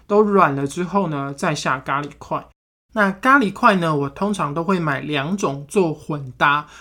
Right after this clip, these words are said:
呃，我会买日式甜味的，就是有，可能它上面会有画苹果，就是这种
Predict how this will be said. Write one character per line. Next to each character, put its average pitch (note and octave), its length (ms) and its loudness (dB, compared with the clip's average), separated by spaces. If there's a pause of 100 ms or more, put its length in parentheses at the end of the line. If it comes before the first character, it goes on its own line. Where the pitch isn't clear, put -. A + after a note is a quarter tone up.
(240)
呃， C#3+ 280 0
我 C#3 60 -4
会 A3 160 2
买 C#3+ 380 2
日 A#3+ 180 4
式 G3 320 2
甜 F3 460 -2
味 A3 200 2
的， - 320 -12
就 F#3 140 -4
是 F#3+ 160 4
有， C#3+ 160 -2 (300)
可 G3 100 -4
能 D3 160 -4
它 F3 100 -2
上 F#3+ 160 0
面 F3+ 160 -4
会 F3+ 140 0
有 D3 100 -2
画 D3 460 -4
苹 D#3+ 320 -10
果， - 380 -8
就 E3+ 160 -8
是 D#3+ 100 -10
这 D#3+ 80 -10
种 C#3+ 180 -6